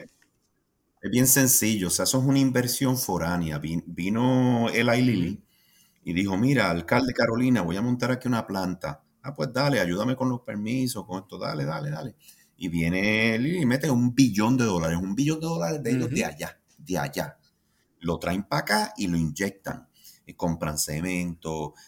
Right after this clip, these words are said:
Speaker 1: traen la varilla, pagan los contratistas, arquitecto, ingeniero, y construyen ese monstruo, ¿verdad? Luego de que lo construyen con su dinero de allá, entonces vienen y hacen una inversión en investigación y
Speaker 2: Ujú.
Speaker 1: desarrollo,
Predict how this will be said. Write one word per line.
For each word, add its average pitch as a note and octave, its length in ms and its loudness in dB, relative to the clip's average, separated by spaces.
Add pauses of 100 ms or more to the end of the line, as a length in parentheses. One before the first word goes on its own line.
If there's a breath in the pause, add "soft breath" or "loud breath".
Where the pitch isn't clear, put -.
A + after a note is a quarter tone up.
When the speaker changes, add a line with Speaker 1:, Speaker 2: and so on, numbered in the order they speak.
(100)
Speaker 1:
traen D2+ 260 -2
la C2+ 100 -4
varilla, D2 880 -4
pagan D#2 320 -2
los D2 140 -6
contratistas, D2+ 1000 -8 (240)
arquitecto, D2 840 -8
ingeniero, E2 420 -6
y D#2 60 -6
construyen F2 680 -4
ese E2 220 -6
monstruo, - 400 -16 (880)
¿verdad? E2+ 380 -8 (600 loud breath)
Luego E3 400 2
de G#3 100 -2
que F#3 80 -2
lo F3 80 0
construyen D#3 420 2
con B2+ 180 2
su A2 200 0
dinero F2+ 360 2
de D#3+ 80 -2
allá, C#3+ 540 0 (1080 soft breath)
entonces G#2 460 -4
vienen E3+ 440 2
y F3 120 -2
hacen E3+ 240 2
una D3 160 2
inversión D3+ 680 0
en G3 80 -2
investigación D#3 840 -2
y B2 80 -2
Speaker 2:
Ujú. C3 40 0
Speaker 1:
desarrollo, D3 640 -4